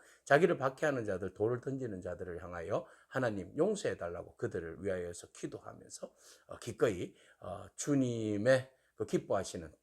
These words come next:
뜻을 따라서 순종하고 하나님의 영광의 잔치에 들어가게 된 것이죠. 이것이, 어, 바로 믿음의 사람들이 가지고 있는 고난에 대한 해석, 불과 같은 시험을 우리가 연단의 과정으로 받아들이고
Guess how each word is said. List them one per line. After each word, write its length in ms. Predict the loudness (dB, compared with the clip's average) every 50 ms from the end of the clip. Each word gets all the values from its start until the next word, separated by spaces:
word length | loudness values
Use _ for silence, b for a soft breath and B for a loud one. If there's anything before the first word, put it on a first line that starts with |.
| _ 0
뜻을 320 | 2 4 4 4 2 2
따라서 280 | 0 -6 -6 -6 -8 -8
순종하고 840 | -6 -4 -4 -4 -2 -4 -4 -4 -8 -8 0 0 0 0 0 -16 _ _
하나님의 520 | -6 -4 -2 -2 -2 -2 -6 -8 -12 -10 0
영광의 480 | 2 4 4 4 2 0 -2 -2 -4 -6
잔치에 480 | -8 -6 -8 -8 -8 -6 -4 -4 -6 -6 b b b b _
들어가게 460 | -4 -4 -2 -2 -4 -6 -8 -12 -16 -16 -18 -16 -10
된 160 | -10 -8 -8
것이죠. 360 | -8 -10 -10 -12 -14 -16 -18 -18 B B B B B B 0
이것이, 560 | 4 6 6 6 6 2 2 2 2 0 -2
어, 340 | 0 2 2 2 2 0 0
바로 220 | 0 0 0 0 0
믿음의 360 | 0 2 2 4 2 2 -4
사람들이 1000 | -2 0 0 0 2 0 -2 -4 -4 0 2 4 4 6 6 6 4 2 2 B B B B B
가지고 280 | 4 4 6 6 2 2
있는 220 | 2 0 -2 0
고난에 380 | 0 0 0 2 0 -2 -2 0
대한 320 | 0 0 0 -2 -6 -12 -8 -4
해석, 340 | -4 0 0 -2 -2 -4 b b b b b b b _
불과 260 | 0 2 8 8 8 8
같은 400 | 6 -2 -2 -4 -4 -4 -4 -4
시험을 580 | -6 -4 2 6 6 6 6 4 -2 -4 -4 b b b b
우리가 320 | -2 2 4 4 4 6 4
연단의 320 | 4 6 6 6 4 4
과정으로 420 | 2 2 0 0 -2 -2 -2 -2 -2
받아들이고 640 | -2 -2 -2 -2 -4 -6 -12 -14 -10 -10 -12 b